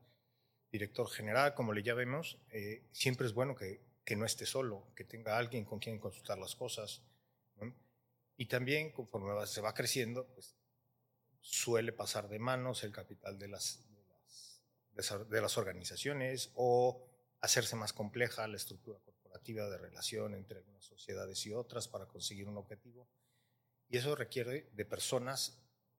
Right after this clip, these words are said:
cuyo trabajo, cuya dedicación sea ver la permanencia y asegurar el futuro de la organización,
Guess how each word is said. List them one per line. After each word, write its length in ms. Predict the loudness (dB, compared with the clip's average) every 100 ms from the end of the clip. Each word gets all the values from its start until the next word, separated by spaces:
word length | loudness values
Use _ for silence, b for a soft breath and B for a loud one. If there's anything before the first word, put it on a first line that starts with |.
| _ _
cuyo 320 | 0 2 2
trabajo, 580 | 2 0 0 -2 -6 -6
cuya 220 | -8 -10
dedicación 500 | -10 -6 -2 -2 0
sea 400 | 2 2 -2 -6 -20 _ _ _ _
ver 440 | 0 2 0 -6 -20 _ _ _
la 140 | -8
permanencia 840 | -4 -4 -2 0 0 2 0 0 -2
y 80 |
asegurar 460 | -2 -2 -2 -2 -2
el 100 | -2
futuro 560 | -8 -8 -4 -4 -4 -10
de 80 | -6
la 80 | -4
organización, 720 | -4 -6 -8 -4 -2 -2